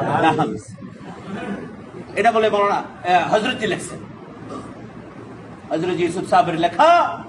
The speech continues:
পয়সা ইনকাম করলো, অনুবাদ করলো মাওলানা জুবায়ের সাহেব, মামলা গিয়া পড়লো আমাদের হযরত জি। আপনারা বই লিখবেন,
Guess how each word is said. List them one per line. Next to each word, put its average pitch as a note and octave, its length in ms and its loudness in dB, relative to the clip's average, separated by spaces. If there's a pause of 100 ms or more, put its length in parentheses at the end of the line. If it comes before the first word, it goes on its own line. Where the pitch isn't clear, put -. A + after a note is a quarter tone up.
(220)
পয়সা C#4+ 320 4
ইনকাম A#3 380 2
করলো, G3 380 2 (180)
অনুবাদ B3 360 6 (120)
করলো A#3 320 8 (680)
মাওলানা F3+ 260 4
জুবায়ের G3+ 300 4
সাহেব, F4 260 6 (220)
মামলা D4 420 6
গিয়া A#3+ 200 4
পড়লো A3 280 4
আমাদের G3+ 260 2
হযরত D#3+ 280 -2
জি। - 120 -10 (1600)
আপনারা G3 480 4
বই G#3 200 6
লিখবেন, F#3+ 560 4